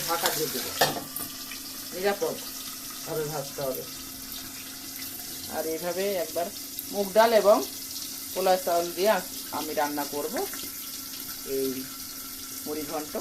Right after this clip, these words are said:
পাঁচমিশালি সবজি। এখন নয় শীতের সবজি, খুবই অসাধারণ খেতে, সেই জন্য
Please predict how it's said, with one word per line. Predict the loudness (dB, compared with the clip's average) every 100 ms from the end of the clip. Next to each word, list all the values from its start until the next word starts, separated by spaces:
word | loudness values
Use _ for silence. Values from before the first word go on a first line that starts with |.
| -2 2
পাঁচমিশালি | 2 0 -4 -4 -2
সবজি। | -6 -6 -6 -8 -8 -8 -8 -8 -2 2
এখন | 2 2
নয় | 0
শীতের | 0 -2 0
সবজি, | 2 0 -2 -2
খুবই | -2 4 4
অসাধারণ | 4 2 4 2 0 -4 -10 -10 -6
খেতে, | -2 0 0 -4 -6 -6 -6 -8 -8 -6 -6 -8 -8 -8 -8 -8 -8 -8 -8 -8 -8 -6 -6 -6 -6 -6 -8 -8 -8 -8 -8 -6 -6 -6 -6 -6 -6 -6 -8 -8 -8 -8 -6 -8 -8 -8 -8 -8 -8 -8 -6
সেই | -4 -2
জন্য | -2 -2